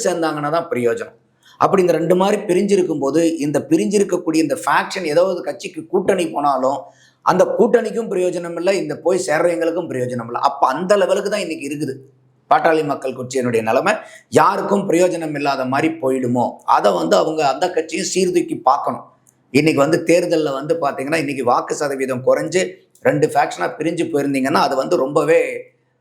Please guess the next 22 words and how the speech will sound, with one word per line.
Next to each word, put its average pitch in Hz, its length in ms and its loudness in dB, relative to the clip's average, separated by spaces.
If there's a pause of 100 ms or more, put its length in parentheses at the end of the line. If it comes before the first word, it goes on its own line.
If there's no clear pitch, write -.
அஹ், 107 720 0
பாட்டாளி 175 380 2
மக்கள் 156 280 -2
கட்சியினுடைய 127 640 0
பலத்தை 160 340 0
பெரிய 175 360 0
அளவுக்கு, 147 400 -2 (800)
அஹ், 117 120 0
கீழே 180 300 4
கொண்டு 143 380 0
வந்துரும். 135 260 -2 (420)
அது 143 220 2
இன்னும் 147 200 2
ஒரு 135 120 2
ரெண்டு 135 160 -2
மூணு 127 180 0
மா-, 123 260 -2
மூணு 127 220 2
நாலு 123 180 2
மாசம் 143 340 0
இருக்குது. 127 260 2
அதுக்குள்ளார 127 640 0